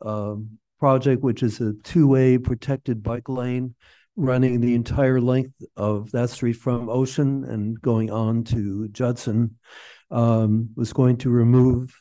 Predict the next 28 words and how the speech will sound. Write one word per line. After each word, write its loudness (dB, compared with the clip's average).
seventy -2
parking -6
places. -6
Now 0
it's -6
reduced, -4
uh, 2
to, 0
I, 0
I -4
think 0
they 0
took -4
off, -4
uh, -8
or -6
put 2
back 0
some 4
thirty-three 6
of 2
those. 0
It's 0
not 6
necessarily 2
a -4
safe, -2
uh, -6